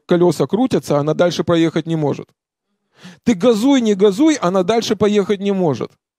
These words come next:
Так же самое, если ты начинаешь, ну, еще больше об этом думать, еще упорнее об этом думать, эта мысль,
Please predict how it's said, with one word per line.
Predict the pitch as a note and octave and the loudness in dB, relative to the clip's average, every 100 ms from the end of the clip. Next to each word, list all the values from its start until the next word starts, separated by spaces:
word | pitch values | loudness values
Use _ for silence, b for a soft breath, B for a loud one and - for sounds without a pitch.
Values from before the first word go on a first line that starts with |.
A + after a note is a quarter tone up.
| _ _ _ _ _ B B F#3 | _ _ _ _ _ B B -6
Так | G#3 G#3+ | -4 -2
же | A#3 | -2
самое, | B3 A3+ G3+ | -2 -2 0
если | G3+ G3+ | -2 -4
ты | G3 G#3 | -4 -4
начинаешь, | G#3 - G3+ G#3+ G#3+ B F3+ E3+ | -4 -4 -4 -2 -4 B -20 -6
ну, | G#3 | 0
еще | G#3 F#3 A#3+ | 2 4 2
больше | D3+ G3+ A#3 - | 4 2 2 2
об | G3+ D#3+ | 2 2
этом | D#3+ E3 C#3+ | 0 0 -2
думать, | C#3 B2 F#3 | -4 -4 -2
еще | F#3+ B3 | -2 2
упорнее | A#3+ F#3 - G#3 D4 B3 F#3+ D3+ | 0 0 4 4 4 2 2 2
об | C3 | 0
этом | C#3 C#3+ C3+ | -2 -2 -4
думать, | C#3 C3+ F#3 | -2 0 0
эта | F3+ | 0
мысль, | E3 G#3 - | 0 0 0